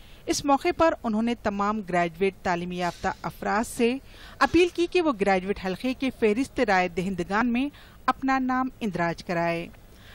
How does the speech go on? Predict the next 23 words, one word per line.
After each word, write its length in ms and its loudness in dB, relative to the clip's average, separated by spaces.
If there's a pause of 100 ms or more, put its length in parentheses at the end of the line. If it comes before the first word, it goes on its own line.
(280)
हैदराबाद 580 6
जीएचएमसी 640 2
के 240 0
सदर 360 0
दफ्तर 320 0
में 200 2
रियासती 520 0
वजीर 360 0 (380)
श्रीनिवास 600 2
गौड़ 300 2
ने 200 -2
अपने 340 -8
नाम 320 -4
का 220 -2 (100)
इंदराज 440 -4
कराया, 440 -2 (480)
जबकि 500 -2 (180)
एक 300 0 (160)
और 440 4
वजीर 360 -4
जगदीश्वर 520 -4
रेड्डी 280 2
ने 180 2